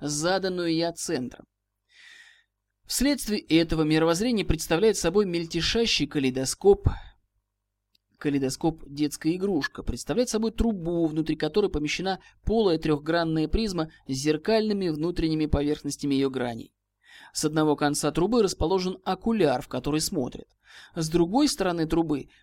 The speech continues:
призма упирается в прозрачное стекло, за которым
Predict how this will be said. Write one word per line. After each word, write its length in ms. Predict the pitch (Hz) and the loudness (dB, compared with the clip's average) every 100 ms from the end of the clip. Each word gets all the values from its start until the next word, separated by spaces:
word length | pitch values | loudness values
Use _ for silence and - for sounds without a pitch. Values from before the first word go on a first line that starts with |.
| - | -4
призма 360 | 233 269 247 | 0 2 2
упирается 760 | 214 196 202 220 208 - 196 185 | 2 2 2 4 2 2 0 0
в 60 | |
прозрачное 640 | - 180 175 196 190 202 196 | 0 0 2 0 0 -2 -4
стекло, 480 | - 240 - 226 151 | -4 -6 -2 2 2
за 140 | 139 | 2
которым 500 | 143 147 240 214 170 | -2 2 4 4 2